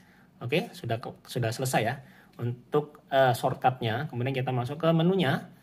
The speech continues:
Pertama menu pemanggil, ada buku telepon, denyut jantung. Denyut jantung ini berisi ini ya, blood pressure measurement ya, seperti ini.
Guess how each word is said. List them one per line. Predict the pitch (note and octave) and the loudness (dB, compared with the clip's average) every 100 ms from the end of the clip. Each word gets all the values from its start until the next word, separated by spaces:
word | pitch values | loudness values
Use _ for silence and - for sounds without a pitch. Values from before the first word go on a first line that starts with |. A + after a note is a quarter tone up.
| - _ | -20 _
Pertama | - C3+ C3+ | -6 0 2
menu | E3 D#3 D3 | 4 2 2
pemanggil, | C#3 C3+ C3+ F3 C#4+ | 0 2 2 2 0
ada | - A#2+ | -4 -2
buku | A#2 B2 | -2 -2
telepon, | C3 C3 C3+ F#3+ | -2 -2 0 -2
denyut | F3+ B2 B2 | 0 0 2
jantung. | A#2+ A#2+ B2 D#3 - - - - _ _ | 2 0 0 0 -2 -8 -20 -20 _ _
Denyut | A#2+ C3 B2+ | -2 0 2
jantung | B2+ B2+ C3 F#3+ G3 F#3 | 4 2 0 -2 -2 -4
ini | D#3 D#3 F#3 G3 | -2 0 0 0
berisi | D3+ C#3 C#3 D3 F3 F3+ F3+ F3+ F3+ - - - _ _ - | 0 -2 -4 -4 0 2 4 4 2 -2 -8 -20 _ _ -8
ini | D3+ | -2
ya, | A#2+ C3+ - - | 0 -2 -6 -8
blood | B2 B2 | -2 0
pressure | C3 B2+ - D#3 D#3 D#3+ E3 E3 - _ _ _ _ | 2 -2 0 2 2 2 -2 -6 -14 _ _ _ _
measurement | B2+ C3 C3+ D3 D3 C#3 | 0 2 2 0 0 -2
ya, | A2 B2 C3 | -2 -6 -10
seperti | - C3 A#2+ A#2 | -12 -10 -8 -8
ini. | G2+ | -10